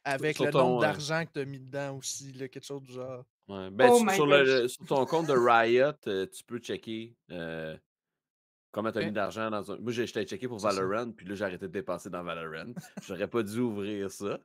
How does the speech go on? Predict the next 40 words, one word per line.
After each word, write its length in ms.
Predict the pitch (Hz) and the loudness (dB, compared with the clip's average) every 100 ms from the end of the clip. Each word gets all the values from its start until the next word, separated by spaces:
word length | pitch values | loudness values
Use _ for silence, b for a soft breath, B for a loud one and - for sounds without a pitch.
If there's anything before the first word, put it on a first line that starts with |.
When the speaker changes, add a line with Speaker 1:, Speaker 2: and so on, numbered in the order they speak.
| _ - | _ -18
Speaker 1:
<laughs> 400 | - - - - | -18 -16 -16 -8
Speaker 2:
mais 300 | 104 107 104 | -4 -2 0
heu, 280 | 104 104 98 | 0 0 -4
puis 80 | - | -8
tu 60 | |
peux 80 | - | -2
voir 160 | 117 127 | 0 2
ton 140 | 120 | 0
nombre 180 | 107 98 | -2 -2
d'heures 260 | 107 110 98 | 0 0 -4
aussi, 440 | - - 107 101 | -14 -14 -10 -8
heu, 480 | 90 85 82 80 80 | -8 -8 -8 -10 -14
puis 100 | - | -16
c'est 100 | 92 | -16
tout 100 | 87 | -16
dans 260 | 90 98 87 | -12 -8 -8
ton 280 | 85 87 87 | -10 -12 -12
profile, 460 | - 82 82 82 87 85 | -14 -12 -10 -10 -10 -12
heu, 240 | 82 80 78 - _ | -14 -16 -20 -20 _
sur 180 | - 82 | -14 -10
Riot. 280 | 64 65 64 _ _ _ _ _ - | -8 -8 -12 _ _ _ _ _ -6
Fait 100 | 120 | -2
que 160 | 135 | -2
j'en 160 | 135 143 | 0 0
calcule 400 | 156 135 196 190 | 0 -2 -2 -2
un 80 | 135 | -2
quatre 240 | 143 131 | -4 -6
mille 160 | 160 175 | -6 -8
trois 220 | - 127 | -6 -6
cent 200 | 131 143 | -4 -8
vingt 260 | 127 110 131 | -6 -8 -6
heures 220 | 139 117 | -6 -8
à 60 | 95 | -10
peu 140 | 90 | -10
près, 460 | 98 95 117 117 90 | -10 -10 -8 -8 -8
heu, 280 | 80 78 | -8 -8
Lorraine, 440 | 76 82 87 101 95 | -10 -10 -10 -12 -12
rapidement 460 | 82 - - 87 101 | -14 -14 -14 -12 -12
comme 140 | 85 | -14
ça. 240 | - 101 | -12 -12